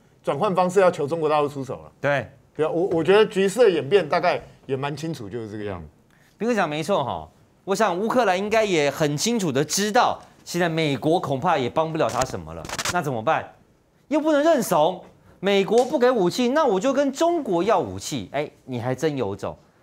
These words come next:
Speaker 2: 好，现在乌克兰居然对中国拿出了强硬态度了哈，这是泽伦斯基哈，胆子肥了是吧？对中国开炮。泽伦斯基怎么说哈？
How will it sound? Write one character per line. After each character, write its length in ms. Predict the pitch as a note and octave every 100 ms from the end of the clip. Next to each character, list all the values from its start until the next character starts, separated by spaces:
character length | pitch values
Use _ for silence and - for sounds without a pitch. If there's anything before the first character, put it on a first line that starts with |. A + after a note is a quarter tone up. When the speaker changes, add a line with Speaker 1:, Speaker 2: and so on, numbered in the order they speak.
| -
Speaker 2:
好， 180 | B2 B2
现 100 | F3+
在 80 |
乌 160 | E3+ F3
克 200 | F3+ F3+
兰 200 | A2+ G#2 - _
居 140 | - G#3
然 140 | D#3
对 160 | D#3+ E3
中 380 | - C#4+ D4+ C4
国 180 | C3+ B2+
拿 220 | B2 B2
出 180 | - C#3
了 80 |
强 400 | B2+ - C3+ A#2
硬 180 | E3 C3+
态 220 | B2+ B2+
度 220 | G2+ A#2 E2
了 100 | D#2+
哈， 240 | D3 A#2 - - -
这 120 | - D4+
是 100 | C#4+
泽 220 | A#3 G#3+
伦 120 | A3
斯 160 | G#3 G#3+
基 160 | G#3
哈， 160 | G3+ D3
胆 240 | F#3+ F#3+
子 80 | G3+
肥 400 | F#3+ - F3+ A#3
了 140 | A#3+
是 80 | F#3
吧？ 260 | G3 C#3 - - _ _ _ _
对 140 | D4+ B3
中 180 | D4+
国 140 | B3 A#3+
开 160 | C#4
炮。 420 | C#4+ D#4+ C4+ B2+ - _ - -
泽 140 | C4+
伦 100 | D#4+
斯 100 | D4+
基 80 | D#4+
怎 120 | G#3
么 80 | C3+
说 180 | D#3 D#3
哈？ 180 | B2+